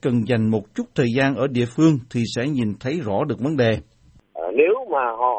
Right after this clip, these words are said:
Speaker 2: ấy, mà đi thực địa ấy, tôi nghĩ rằng là chỉ trong vòng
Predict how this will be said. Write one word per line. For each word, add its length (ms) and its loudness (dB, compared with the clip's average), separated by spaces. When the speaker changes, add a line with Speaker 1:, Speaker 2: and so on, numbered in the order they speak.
Speaker 2:
ấy, 280 -6
mà 140 -6
đi 160 -2
thực 120 -4
địa 200 2
ấy, 60 -10
tôi 200 6
nghĩ 260 -6
rằng 160 0
là 100 4
chỉ 60 -8
trong 200 0
vòng 180 0